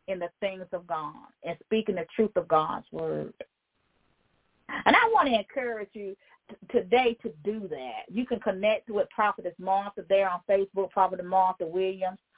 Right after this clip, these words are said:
or you can, uh, I think she has Martha Williams, and you can also connect to Apostle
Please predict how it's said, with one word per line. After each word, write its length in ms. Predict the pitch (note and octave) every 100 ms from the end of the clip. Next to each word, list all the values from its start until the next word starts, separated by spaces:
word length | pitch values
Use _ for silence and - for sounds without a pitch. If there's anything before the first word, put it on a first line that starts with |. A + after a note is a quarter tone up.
| _ _ _ _ _ -
or 340 | G3 F3+ F3 E3+ - _ _ _ F#3+
you 60 |
can, 180 | F#3+ F#3+
uh, 60 | F3 -
I 440 | E3 E3 D#3 D3 D3+
think 160 | G3
she 100 | G#3+
has 180 | F#3+ D3+ D#3+
Martha 400 | F#3 F#3+ F#3+ F#3+
Williams, 440 | F#3 F#3 F#3 F#3 _ F3+
and 160 | F3
you 60 | G3+
can 160 | F#3+
also 560 | G3 A3+ B3+ - A3 G3
connect 440 | - F3+ F#3 F#3 - -
to 300 | F3+ D#3+ D3 D3
Apostle 720 | D3+ - G3+ G3+ G3 F#3 D#3+